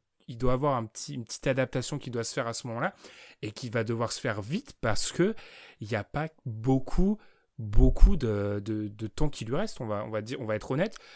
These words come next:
Euh, il est dans une, il est dans la génération, euh, euh, des jou-, tous les joueurs sont au top à l'heure actuelle. Enfin, ce que, ce que je veux dire par là, c'est que c'est pas un joueur qui a quatre, cinq ans de retard sur, euh, les joueurs dont on par-, dont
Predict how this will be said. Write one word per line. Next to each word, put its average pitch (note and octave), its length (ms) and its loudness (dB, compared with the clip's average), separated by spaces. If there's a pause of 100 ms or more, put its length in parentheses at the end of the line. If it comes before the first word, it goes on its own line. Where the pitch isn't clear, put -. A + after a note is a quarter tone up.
(120)
Euh, A#2 80 0
il A#2 60 -2
est A#2+ 40 -2
dans B2 140 -2
une, B2 280 -4
il B2 140 -6
est B2 60 -4
dans B2 120 -4
la A#2+ 100 -4
génération, A#2+ 800 -2
euh, G2+ 160 -4 (380)
euh, G#2+ 120 -4
des A2+ 140 -2
jou-, A2 220 -6
tous - 160 -4
les E3 120 2
joueurs D#3 220 -2
sont C3 120 -8
au C3 60 -8
top E3+ 220 -2
à B2 60 -4
l'heure A2 100 -4
actuelle. G2+ 320 -8 (140)
Enfin, B2 100 -12
ce - 80 -8
que, D#3+ 160 -2
ce - 80 -8
que E3 80 2
je C#3 80 2
veux C#3 60 0
dire C#3+ 140 -2
par D3 120 2
là, F#3+ 80 4
c'est D3 140 -4
que - 100 -4 (260)
c'est - 120 -14
pas F3 80 0
un F#3+ 60 2
joueur F3+ 200 0
qui C#3+ 140 -4
a A2 260 -4 (420)
quatre, D3+ 180 -2
cinq D#3 260 -4
ans D#3+ 80 0
de C#3+ 60 0
retard D#3 380 -2
sur, A#2 360 -2
euh, A#2 60 0
les A#2+ 100 -2
joueurs C3+ 240 -4
dont B2+ 160 -6
on B2 60 -8
par-, C#3 220 0
dont B2 140 -4